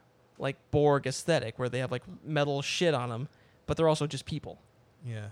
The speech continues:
Speaker 2: It's almost like, um, Victorian Borg. <laughs>
Speaker 1: Yeah, it's, it's so
Speaker 2: Or, like,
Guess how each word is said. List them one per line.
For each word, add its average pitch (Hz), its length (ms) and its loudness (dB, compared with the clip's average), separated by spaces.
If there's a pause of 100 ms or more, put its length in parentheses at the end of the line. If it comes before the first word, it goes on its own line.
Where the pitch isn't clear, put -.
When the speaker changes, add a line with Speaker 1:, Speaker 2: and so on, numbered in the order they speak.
(500)
Speaker 2:
It's - 120 -10
almost 170 260 -6
like, 127 220 -4
um, 110 300 -8 (920)
Victorian 120 600 -8
Borg. 135 280 -6 (280)
<laughs> 127 100 -8 (340)
Speaker 1:
Yeah, 185 180 0
it's, 165 160 -2
it's 196 160 -2
so 180 480 2 (600)
Speaker 2:
Or, 139 80 -4
like, 131 260 -4